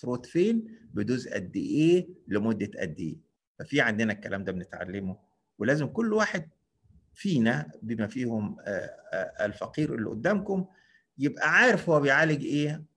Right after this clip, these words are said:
وعارف هيدي قد إيه، وهيعرف، آه، duration قد إيه.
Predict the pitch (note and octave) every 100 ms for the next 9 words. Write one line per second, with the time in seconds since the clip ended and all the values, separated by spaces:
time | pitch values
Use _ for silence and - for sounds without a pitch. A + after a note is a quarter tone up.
0 | - A#2+ C#3 D#3+ D#3+ C3+ C#3+ B2+ C3 A#2
1 | A2+ A#2+ C3 C3 - - - B2 A#2+ A2+
2 | A2+ - - A#2 G2+ G2+ - _ _ F#2
3 | G#2+ A2 G#2+ G#2+ A2 - - -